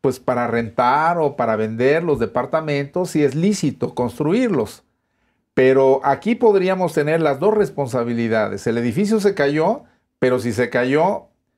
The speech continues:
eh, es responsable el dueño de manera objetiva, pero es responsable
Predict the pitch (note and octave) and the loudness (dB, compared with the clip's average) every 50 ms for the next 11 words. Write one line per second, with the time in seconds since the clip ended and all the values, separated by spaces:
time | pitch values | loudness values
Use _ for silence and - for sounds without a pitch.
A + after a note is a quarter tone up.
0 | _ _ _ _ _ _ _ _ _ _ _ _ - - G#2+ - - - _ _ | _ _ _ _ _ _ _ _ _ _ _ _ -10 -8 -8 -8 -8 -12 _ _
1 | _ _ _ _ - - - D3 D3+ D#3+ G3+ G#3+ G3 G3 - F3 D#3+ D3 - F#3 | _ _ _ _ -10 -4 0 0 2 4 4 2 2 2 0 -4 -4 -2 0 0
2 | F3 F3 F#3 G3 G3 G3 F#3 G3 F#3+ F3+ E3+ E3 E3+ G3+ C#4 D#4+ C#4+ - _ _ | 0 2 2 0 0 2 2 2 2 2 0 -2 -2 -2 -4 -6 -10 -20 _ _
3 | - B2 B2+ B2+ B2 B2+ C#3+ C#3+ C#3+ C3+ C3 B2+ A#2+ - - _ _ _ _ _ | -2 0 0 0 0 0 0 0 2 2 2 0 0 -4 -8 _ _ _ _ _
4 | _ _ _ _ - C3+ C3+ - - C3+ C3+ - G#3 G#3+ G3 D3 A#2 F#2 - - | _ _ _ _ 0 0 0 0 0 0 0 0 0 0 2 0 -2 -2 -4 -12
5 | _ _ _ _ _ _ _ - C#3+ C#3 D3 E3+ G3 G#3 A3+ A#3 G#3+ A3+ - F3+ | _ _ _ _ _ _ _ 4 4 6 6 4 4 4 4 4 4 2 0 -4
6 | E3 D3+ C#3+ - - D#3+ D3 C#3+ C3+ C3 B2 A#2 A2 - | -4 -4 -4 -2 0 0 0 0 0 -2 -4 -4 -4 -8